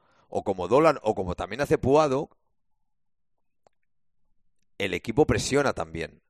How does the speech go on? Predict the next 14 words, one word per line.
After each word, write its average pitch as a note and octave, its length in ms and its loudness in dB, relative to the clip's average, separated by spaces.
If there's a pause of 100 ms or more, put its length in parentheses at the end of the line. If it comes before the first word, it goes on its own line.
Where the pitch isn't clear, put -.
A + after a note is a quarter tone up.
(220)
desde F#2+ 260 -4
abajo. E2 420 -4 (1300)
Y F#2+ 80 -4
subimos B2+ 500 2
las F2 140 0
líneas, F2+ 280 -8
pero F2 160 -4
ayer G2+ 220 0
como G2+ 240 -4
no G#2 160 -4
presionaba A#2+ 480 -2
ni B2+ 100 -8
Dios, F#3 460 -2 (720)
el G2 960 -10